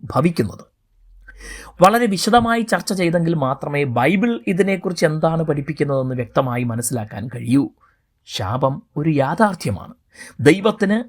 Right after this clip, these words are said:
അനുഗ്രഹിക്കാൻ അധികാരമുള്ളതുപോലെ ശപിക്കാനും അധികാരമുണ്ട്. മനുഷ്യൻ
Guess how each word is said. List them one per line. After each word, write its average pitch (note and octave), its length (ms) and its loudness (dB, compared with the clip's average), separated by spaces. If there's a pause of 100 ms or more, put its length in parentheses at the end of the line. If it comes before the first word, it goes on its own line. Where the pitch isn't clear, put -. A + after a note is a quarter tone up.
അനുഗ്രഹിക്കാൻ F#3 680 2
അധികാരമുള്ളതുപോലെ C3+ 1120 0 (420)
ശപിക്കാനും E3+ 720 0 (320)
അധികാരമുണ്ട്. G3+ 640 2 (500)
മനുഷ്യൻ D#3 380 2